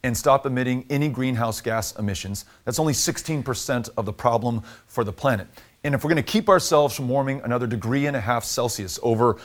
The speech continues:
pre-industrial revolution levels, we're gonna need every country to do their part. So establishing that moral authority, being the indispensable country again, using every opportunity like last week's G seven summit or our trade deals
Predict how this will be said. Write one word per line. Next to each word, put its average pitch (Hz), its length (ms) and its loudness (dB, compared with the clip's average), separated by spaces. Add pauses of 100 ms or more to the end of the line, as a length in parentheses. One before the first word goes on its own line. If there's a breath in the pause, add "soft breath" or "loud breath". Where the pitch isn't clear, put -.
(240 loud breath)
pre-industrial 123 800 0
revolution 110 480 -2
levels, 107 340 -2 (200 loud breath)
we're 143 100 2
gonna 160 80 2
need 143 260 -2
every 147 280 2
country 113 480 -4 (240 loud breath)
to 120 100 -4
do 117 120 -2
their 104 140 -2
part. - 400 -2
So 131 300 2
establishing 156 680 4
that 127 160 0
moral 127 440 2
authority, 104 480 -4 (340 loud breath)
being 165 300 4
the 151 160 2
indispensable 143 720 2
country 123 580 -2
again, 104 400 -2 (240 loud breath)
using 160 340 4
every 147 280 8
opportunity 135 480 4
like 104 180 -2
last 123 300 2
week's 120 240 -4
G 107 260 -2
seven 117 540 -2 (160 loud breath)
summit 123 400 0
or 135 160 6
our 123 100 4
trade 147 420 -2
deals 104 380 -4